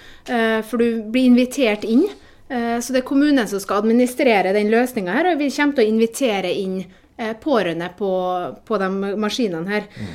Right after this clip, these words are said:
Speaker 1: Eh, jeg nevnte jo at vi har kjøpt inn førti. Eh, vi planlegger å plassere ut på alle institusjoner, på alle avdelinger. Eh, sånn at, eh, i praksis så vil det være mulig, hvis vi har for eksempel en sånn en på en avdeling på Bergan,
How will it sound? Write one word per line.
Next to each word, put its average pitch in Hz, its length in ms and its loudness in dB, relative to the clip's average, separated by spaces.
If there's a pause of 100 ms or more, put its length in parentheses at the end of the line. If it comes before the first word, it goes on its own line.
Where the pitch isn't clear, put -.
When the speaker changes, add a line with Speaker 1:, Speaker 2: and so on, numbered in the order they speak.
(160)
Speaker 1:
Eh, 254 140 -2
jeg 277 100 4
nevnte 277 320 4
jo 202 100 2
at 185 120 -6
vi 220 80 0
har 208 80 2
kjøpt 247 300 -4
inn 202 140 -2
førti. 240 460 -4 (220)
Eh, 262 120 0
vi 262 100 6
planlegger 277 460 2
å 196 40 -6
plassere 214 440 0
ut 175 120 -10
på 170 80 -4
alle 254 300 2
institusjoner, 202 680 -4
på 196 100 -4
alle 233 160 2
avdelinger. 190 520 0 (640)
Eh, 233 320 0
sånn 262 280 2
at, 208 240 -6
eh, 220 280 0
i 247 60 0
praksis 247 500 -2
så 277 60 -4
vil 269 120 4
det 220 120 4
være 220 180 4
mulig, 208 600 4
hvis 226 180 -2
vi 240 60 0
har 233 240 4
for 247 120 -6
eksempel 233 460 0
en 220 180 2
sånn 226 280 -2
en 185 140 -6
på 202 180 -8
en 208 160 -2
avdeling 208 320 -2
på 208 120 -6
Bergan, 208 420 0